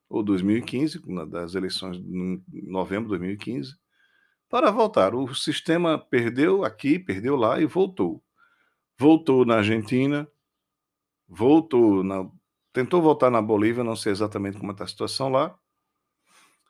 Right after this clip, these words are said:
Voltou agora para os Estados Unidos. E com certeza vai querer voltar para o Brasil. Como eu entendo que o Brasil, eu sinto que o Brasil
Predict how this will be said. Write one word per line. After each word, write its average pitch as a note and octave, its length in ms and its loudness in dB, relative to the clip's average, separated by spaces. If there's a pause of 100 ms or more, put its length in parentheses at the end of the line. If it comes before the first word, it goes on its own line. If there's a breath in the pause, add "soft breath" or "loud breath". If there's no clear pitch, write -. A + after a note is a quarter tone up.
(600)
Voltou E3 480 4
agora E3 320 6
para - 60 -4
os - 60 -2
Estados E3 240 0
Unidos. - 440 -4 (1000)
E G2 100 -10
com D3 200 -6
certeza A2 520 -2
vai A2+ 140 -2
querer G#2 280 -2
voltar G2+ 340 -4
para F#2 160 -10
o F2+ 40 -10
Brasil. F#2+ 440 -10 (1120 soft breath)
Como D4 240 2
eu G#3 100 6
entendo B2 440 0
que A#2+ 80 -4
o A#2 40 0
Brasil, F#2 480 -2 (2250)
eu A2 80 -4
sinto D#3+ 420 2
que - 120 -4
o G#2 40 0
Brasil F2+ 560 -2